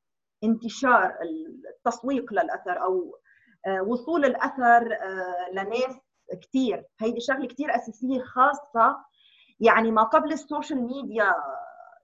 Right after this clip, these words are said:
شيء وما بعد السوشيال ميديا صار شيء تاني.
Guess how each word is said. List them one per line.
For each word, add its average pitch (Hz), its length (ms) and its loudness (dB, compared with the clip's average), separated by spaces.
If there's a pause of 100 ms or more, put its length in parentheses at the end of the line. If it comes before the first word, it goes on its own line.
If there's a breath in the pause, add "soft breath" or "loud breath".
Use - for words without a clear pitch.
شيء 247 420 0
وما 220 240 4
بعد 240 260 8
السوشيال 233 460 -4
ميديا 226 340 -6
صار 190 120 -2
شيء 202 400 -2
تاني. 165 260 -12